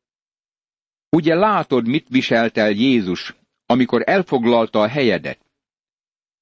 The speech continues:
De a kereszt még mindig előtte áll. Miután kigúnyolták,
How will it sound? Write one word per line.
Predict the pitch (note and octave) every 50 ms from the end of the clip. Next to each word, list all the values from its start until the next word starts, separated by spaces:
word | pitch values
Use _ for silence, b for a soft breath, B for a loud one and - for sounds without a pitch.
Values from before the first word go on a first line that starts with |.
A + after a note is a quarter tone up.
| _ _ _
De | - G#2+ G2+
a | F#2
kereszt | - - C#3 C#3 C#3 C#3 C#3 - -
még | C#3+ C#3+ C#3+ B2
mindig | C3+ F#3 A#3 A3 F3+ C#3+ B2 A#2 G2+ -
előtte | - B2+ B2 G#2+ G2+ F#2+ - _ - G2 -
áll. | F#2+ G2+ F#2+ E2 D#2 C#2+ C#2 C2+ C2 _ _ _ _ _ _ _ _ _ _ _ _ _ _ _ _ _ _ _ _ _ _ _ _ _ _ _ _ _ _
Miután | - C#3 F3 F3+ D3+ C3+ - B2 A2 G#2 G#2
kigúnyolták, | - C#3 D3 C3+ B2 C3 C3 C3+ C3 B2+ B2+ B2+ B2 A#2+ - C3+ B2+ C3+ C#3+ - -